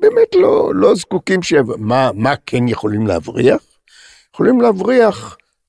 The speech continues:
אנשי מפתח, יכולים להבריח, אה, כל מיני אמצעים שלא היו, אז את זה הביקורת פחות או יותר, אה, מגלה. כך שכן, התשובה היא, המטען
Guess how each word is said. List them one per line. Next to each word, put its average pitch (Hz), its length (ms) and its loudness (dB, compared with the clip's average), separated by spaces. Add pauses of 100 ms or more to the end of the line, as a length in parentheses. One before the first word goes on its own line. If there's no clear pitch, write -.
(140)
אנשי 90 360 -6
מפתח, 160 960 0 (320)
יכולים 170 500 2
להבריח, 160 840 2 (320)
אה, 120 280 2 (120)
כל 135 160 2
מיני 139 500 2
אמצעים 117 500 -2
שלא - 1500 -2
היו, 117 160 2 (420)
אז 139 200 -2
את 151 140 0
זה 196 220 4
הביקורת 160 640 0
פחות 143 380 -2
או 139 40 4
יותר, 120 500 2 (400)
אה, 110 320 4
מגלה. 107 540 0
כך - 220 -2
שכן, 170 380 0 (340)
התשובה 131 540 0
היא, 170 200 4 (180)
המטען 143 600 0